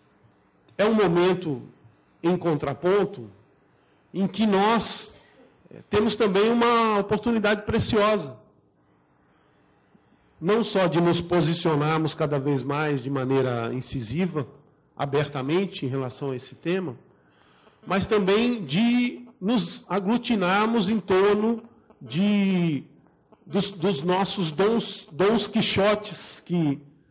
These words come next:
ainda resistem nos, nos campos estratégicos, nas frentes de batalha essenciais. Concordo com a deputada quando ela diz que, nesse momento, ficar parado é lucro.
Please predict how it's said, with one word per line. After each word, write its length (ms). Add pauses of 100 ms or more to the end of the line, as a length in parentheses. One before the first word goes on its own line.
(120)
ainda 320
resistem 840 (440)
nos, 520
nos 220
campos 380
estratégicos, 960
nas 260
frentes 420
de 100
batalha 720 (460)
essenciais. 840 (220)
Concordo 540
com 120
a 20
deputada 500
quando 180
ela 160
diz 300
que, 200
nesse 320
momento, 760 (760)
ficar 440
parado 920 (920)
é 80
lucro. 400